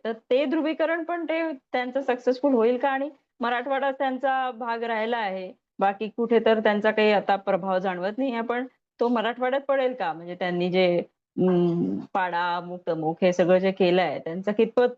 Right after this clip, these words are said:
जरांगे आणि मराठा आरक्षण हे सगळं विषय राहील?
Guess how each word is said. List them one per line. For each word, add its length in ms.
जरांगे 840
आणि 180
मराठा 360
आरक्षण 440
हे 160
सगळं 260
विषय 300
राहील? 260